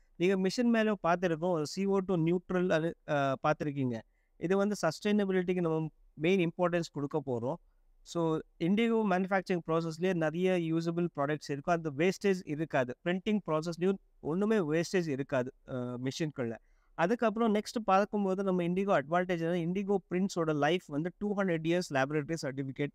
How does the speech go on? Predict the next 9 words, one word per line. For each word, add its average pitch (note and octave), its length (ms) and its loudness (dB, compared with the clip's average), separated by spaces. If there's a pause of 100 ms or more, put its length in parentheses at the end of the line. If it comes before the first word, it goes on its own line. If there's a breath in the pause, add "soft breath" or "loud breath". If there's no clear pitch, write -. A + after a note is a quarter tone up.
(120)
லைஃப் C3 340 0
இருக்கு. A#2 300 -8 (340)
So, G3 420 2
நம்ம F#3 480 0
Indigo-ல A3 400 4 (140)
பிரிண்ட் G3+ 200 0
பண்ணா F3 260 0
ஒரு F3 200 0
சர்டன் F#3+ 340 0